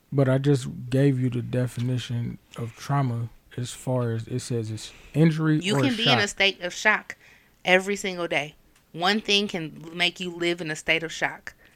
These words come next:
Speaker 1: So if, if I come to you, if any three, if hypothetically, if any three of y'all is my girlfriend, and I say, "Babe, I just got pulled over.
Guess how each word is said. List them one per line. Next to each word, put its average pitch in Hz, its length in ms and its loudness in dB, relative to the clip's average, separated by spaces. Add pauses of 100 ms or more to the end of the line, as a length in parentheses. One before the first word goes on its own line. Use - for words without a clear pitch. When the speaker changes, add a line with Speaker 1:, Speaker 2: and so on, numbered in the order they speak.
(140)
Speaker 1:
So 147 360 8
if, 135 280 2 (100)
if 151 240 4
I 160 160 6
come 190 300 4
to 175 60 6
you, 165 300 4
if 143 180 2 (260)
any 185 240 10
three, 185 380 8
if 156 380 4 (560)
hypothetically, 165 840 4 (260)
if 156 220 4
any 196 220 10
three 202 320 8
of 170 60 4
y'all 151 240 4
is 135 80 0
my 147 180 4
girlfriend, 131 680 0 (400)
and 151 100 6
I 156 80 8
say, 139 360 6
"Babe, 151 460 6
I 156 120 8
just 143 180 2
got 131 240 0
pulled 170 380 6
over. 131 440 4